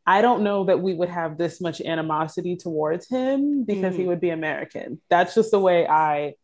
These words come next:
Speaker 1: look
Speaker 2: I
Speaker 1: at
Speaker 2: agree.
Speaker 1: it. So I'm like, "I'm gonna have to be team Andre just off the strength of that alone." Like,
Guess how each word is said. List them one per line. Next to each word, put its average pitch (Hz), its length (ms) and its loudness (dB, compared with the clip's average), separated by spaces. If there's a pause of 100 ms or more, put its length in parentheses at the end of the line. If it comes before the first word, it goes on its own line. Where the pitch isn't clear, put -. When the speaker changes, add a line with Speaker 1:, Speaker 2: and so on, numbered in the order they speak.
(340)
Speaker 1:
look 170 220 2
Speaker 2:
I 190 160 2
Speaker 1:
at 196 80 0
Speaker 2:
agree. 175 160 0
Speaker 1:
it. 156 120 -12 (120)
So 185 160 2
I'm 185 180 0
like, 180 340 -6 (640)
"I'm 285 120 4
gonna 349 120 2
have 370 160 0
to 320 60 0
be 311 180 4
team 294 240 0
Andre 254 360 4
just 226 260 2
off 220 220 2
the 202 60 -8
strength 208 320 -2
of 175 100 -6
that 165 200 2
alone." 156 380 -8
Like, 196 460 0